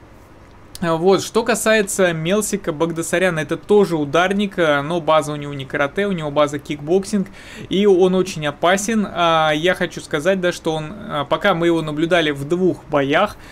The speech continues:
он выиграл Дениса, а, Бузукия, если я правильно это всё дело читаю, да, выиграл его решением. Да, там были у него проблемки, он там, а, пропустил перевод, да, по-моему, пара даже переводов, но, тем не менее, он всё равно сумел,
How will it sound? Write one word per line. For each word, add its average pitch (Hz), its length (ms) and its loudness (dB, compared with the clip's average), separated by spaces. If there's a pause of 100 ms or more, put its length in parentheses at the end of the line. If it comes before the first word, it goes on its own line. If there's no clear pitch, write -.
(220)
он 180 160 0
выиграл 180 560 2
Дениса, 160 800 2 (140)
а, 139 260 0
Бузукия, 196 1080 0
если 160 240 -2
я 165 60 2
правильно 170 300 2
это 160 160 -6
всё - 160 -6
дело 160 300 -4
читаю, 156 500 2
да, 160 160 0
выиграл 160 380 0
его 151 160 0
решением. 185 500 -2
Да, 262 160 2
там 202 180 2
были 202 200 2
у 185 40 2
него 170 200 0
проблемки, 170 640 2
он 156 140 0
там, 151 200 2 (320)
а, 156 360 4
пропустил 190 520 -2
перевод, 175 640 2
да, 170 300 0 (180)
по-моему, 165 320 -2
пара 202 260 4
даже 175 220 -2
переводов, 170 640 0 (340)
но, 262 240 0
тем 240 200 -2
не 233 100 -2
менее, 220 340 2
он 160 80 -4
всё 170 140 -4
равно 170 260 0
сумел, 175 500 0